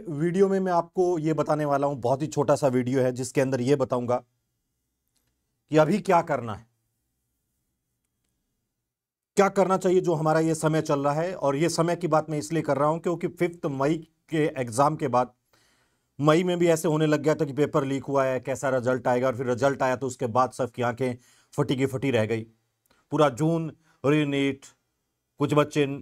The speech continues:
कोई नो रीनीट, भाई अपना देखेंगे जिन्होंने मेहन-, मेहनत करके जो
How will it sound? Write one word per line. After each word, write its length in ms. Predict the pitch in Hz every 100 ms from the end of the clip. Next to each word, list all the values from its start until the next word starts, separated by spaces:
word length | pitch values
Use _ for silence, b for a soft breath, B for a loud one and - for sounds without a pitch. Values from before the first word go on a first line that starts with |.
| -
कोई 220 | - 151 147 - -
नो 280 | 120 165 160
रीनीट, 600 | 143 143 143 139 131 - _ _ _ _ _ _ _
भाई 140 | 131 160
अपना 240 | 160 170
देखेंगे 420 | 151 147 160 151
जिन्होंने 340 | 139 120 135 143
मेहन-, 440 | 123 117 135 147
मेहनत 320 | 120 123 131 -
करके 260 | 127 139
जो 160 | 120